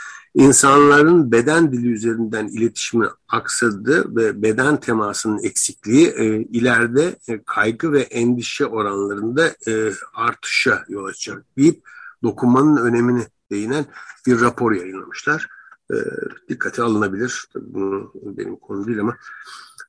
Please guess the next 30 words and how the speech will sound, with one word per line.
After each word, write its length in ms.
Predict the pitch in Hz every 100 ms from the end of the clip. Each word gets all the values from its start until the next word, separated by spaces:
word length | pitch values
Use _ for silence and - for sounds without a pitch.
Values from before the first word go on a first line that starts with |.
| -
e, 40 | 107 - 53 53 - - -
üzerinde 480 | - 110 95 80 120
durulması 380 | 113 107 98 -
gereken 440 | 95 90 - 87
bir 60 | 92
nokta. 440 | 92 - - 147 - - - - - -
E, 340 | 143 143 143
ama 240 | 135 160 143
daha 240 | 156 208
önemlisi 480 | 190 120 107 - 113
bence 380 | 107 117 147 175 -
temel 360 | 123 143 165
haklara 500 | 120 113 - 135 143
ulaşım 680 | 156 131 127 - 135 120 98
azalıyor 580 | 98 98 98 101 95 - -
şeklinde 460 | - 95 - 98 98
bir 100 | 98
rapor. 380 | 95 - 151 147 - - - -
E, 60 | 120
yaklaşık 640 | 120 117 113 - 110 127
dört 240 | 131 123
yüz 120 | - -
kadar 380 | 110 113 120
Avrupalı, 560 | 113 95 104 - 95 110
e, 720 | 104 95 95 104 104 - -
ağırlıklı 380 | 104 104 - 101
olarak 180 | 104 101
Fransız 420 | - 104 98 101
ve 40 | 98
Belçikalı, 640 | 104 95 - 101 117